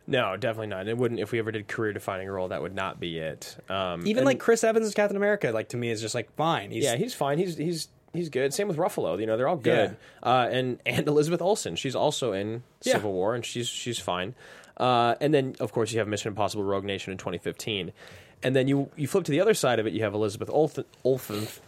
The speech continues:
Speaker 1: uh, three most recent films, and she is just crushing it right now, and she's just gonna keep going up, especially after this film.
Speaker 2: Yep.
Speaker 1: Uh, she did Ingrid Goes West this year.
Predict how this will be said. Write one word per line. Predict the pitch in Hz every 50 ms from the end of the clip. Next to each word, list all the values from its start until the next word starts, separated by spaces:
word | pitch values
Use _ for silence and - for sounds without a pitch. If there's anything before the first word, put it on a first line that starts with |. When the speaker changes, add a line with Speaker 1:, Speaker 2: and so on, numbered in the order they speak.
| - - - -
Speaker 1:
uh, | - 117 107 104 104 101 - - -
three | - 135 123
most | 120 117 107 - -
recent | 117 107 - - -
films, | - - 107 107 101 98 -
and | 104 101
she | - - 220 233 233 208
is | - - 120 113 104 98 95 -
just | - - 98 90 - - _ _ -
crushing | - - - - 104 98 - - 73
it | 62 - -
right | 67 57 -
now, | - 69 62 69
and | -
she's | - 101 98 101
just | - 95 - -
gonna | 87 85
keep | - - - 120 - -
going | 101 92 92 90
up, | 85 -
especially | - - - 123 - - - 92
after | 85 - 85
this | 82 82 -
film. | - - 85 87 90 - - -
Speaker 2:
Yep. | 139 135 131 - - -
Speaker 1:
Uh, | - 104
she | - - 117
did | 110 -
Ingrid | - 147 156 160 170 156
Goes | 147 131 123 110
West | 107 98 98 120 - - - - -
this | 67 90 - -
year. | 107 92 78 92 143